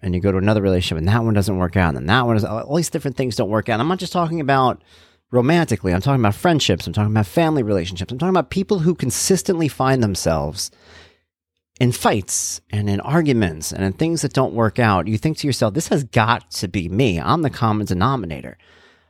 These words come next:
I've had people that I really care about, people I thought would never leave, tell me things about, like, it's not, you know, things about me, negatives about me, and you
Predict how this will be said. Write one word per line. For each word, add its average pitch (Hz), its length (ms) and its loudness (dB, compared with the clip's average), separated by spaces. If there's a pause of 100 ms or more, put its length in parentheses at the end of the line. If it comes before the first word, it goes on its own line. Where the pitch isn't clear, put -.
I've 202 200 2
had 190 180 4
people 117 520 0
that 98 140 -6
I 123 60 0
really 143 640 0
care 123 280 0
about, 95 260 0
people 123 200 -2
I 139 80 2
thought 127 180 0
would 101 120 0
never 101 540 0
leave, 104 300 -6
tell 226 340 -6
me 294 160 0
things - 420 -10
about, 78 340 -6
like, 80 220 -8
it's - 160 -16
not, 85 280 -10
you 98 100 -6
know, 80 80 -4 (640)
things 156 240 2
about 147 220 2
me, 139 460 -4 (380)
negatives 160 720 0
about 117 320 0
me, 135 400 -2
and 101 180 -2
you 147 160 -2